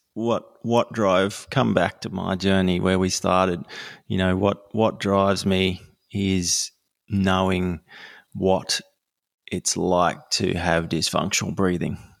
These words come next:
And like you say, it's not something that presents itself as a sick child or a sick person per se, you know, like, there's, there's a difference between being sick and being not sick. And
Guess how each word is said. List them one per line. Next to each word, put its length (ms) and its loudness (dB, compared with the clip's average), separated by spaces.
And 280 2
like 300 0
you 160 -4
say, 320 2
it's 140 -2
not 200 0
something 480 2
that 280 0
presents 640 0
itself 540 -2
as 360 -2
a 60 -6
sick 420 -2
child 440 0
or 100 -2
a 60 -4
sick 280 -2
person 640 0
per 220 0
se, 540 -2
you 120 -4
know, 300 -2
like, 240 -6
there's, 320 0
there's 200 0
a 80 2
difference 460 0
between 500 0
being 260 2
sick 300 0
and 140 0
being 280 0
not 220 0
sick. 380 -6
And 420 0